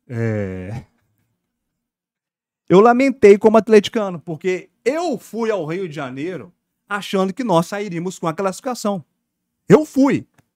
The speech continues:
com isso na cabeça. O Botelho falou, "Não, Roger, eu fui como profissional." A Gabi também, "Eu fui como profissional." O próprio Julião, que é grande atleticano, falou, "Não,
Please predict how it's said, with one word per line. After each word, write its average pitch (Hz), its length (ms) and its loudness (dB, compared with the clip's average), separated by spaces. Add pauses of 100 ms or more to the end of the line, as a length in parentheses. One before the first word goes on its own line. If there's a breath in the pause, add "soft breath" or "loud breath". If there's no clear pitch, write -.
(320)
com 139 80 -2
isso 131 140 -4
na 123 80 -4
cabeça. 110 480 -10 (760)
O - 60 -12
Botelho 139 280 -2
falou, 139 160 -8
"Não, 120 140 -6
Roger, 107 320 -4
eu 113 40 -8
fui 120 120 -12
como 131 160 -8
profissional." 131 380 -10
A - 40 -8
Gabi 127 220 -4
também, 151 260 -8
"Eu 135 100 -6
fui 135 140 -14
como 147 120 -6
profissional." 170 300 -10
O - 40 -8
próprio 220 240 -6
Julião, 208 280 -6
que 170 80 -16
é - 20 -16
grande 190 140 -6
atleticano, 180 380 -10
falou, 170 180 -6
"Não, 143 140 -4